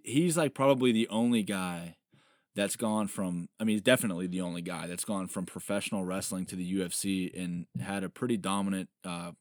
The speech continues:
I mean, he's been beat a couple times, but he's been a champion in the U F C. He's had dominant victories.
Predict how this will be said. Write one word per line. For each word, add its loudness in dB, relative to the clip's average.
I 0
mean, 2
he's 2
been 0
beat 4
a 0
couple -4
times, -4
but -6
he's 4
been 2
a 0
champion 2
in 2
the 2
U 4
F 0
C. 2
He's 0
had 2
dominant 0
victories. 0